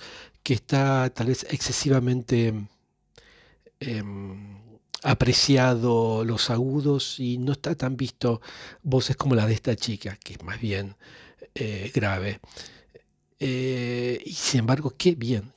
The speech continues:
qué bien que queda. Eh, me entero así ligeramente de su biografía, que creció en Saint-Nazaire,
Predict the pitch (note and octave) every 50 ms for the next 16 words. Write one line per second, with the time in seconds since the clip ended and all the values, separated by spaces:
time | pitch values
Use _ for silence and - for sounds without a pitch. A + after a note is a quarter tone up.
0 | _ _ - F3+ E3 C3+ A#2+ C3+ C#3 C3+ - G#2+ G2 - G#2+ G2 F#2+ G2 - -
1 | - _ _ _ _ _ _ _ _ _ _ _ _ _ _ _ _ _ _ _
2 | _ _ _ _ _ - - - _ _ - - - _ _ _ - - - -
3 | - C3+ C#3 D3 E3 D#3+ D3 C#3+ D#3+ D#3 - G#3 G3 F3 C#3+ - - F3 D3+ D3
4 | D3 - C3+ - E3+ E3 D3+ D3+ D#3+ D#3 D3 - C3+ A#2+ A2+ G#2+ - - B2+ B2+
5 | B2 A#2 A#2+ B2+ - - - D3 D3 D3+ D3 D3 C#3 - - A#2+ A#2 A#2 A#2+ A2+
6 | - _ - - B2+ B2 - - - D#3+ D#3 D#3 D3 C#3 C3 C3 C3+ - - -
7 | - D3 C3 B2 A#2+ B2 G#2+ - - - F3+ D#3 C#3 -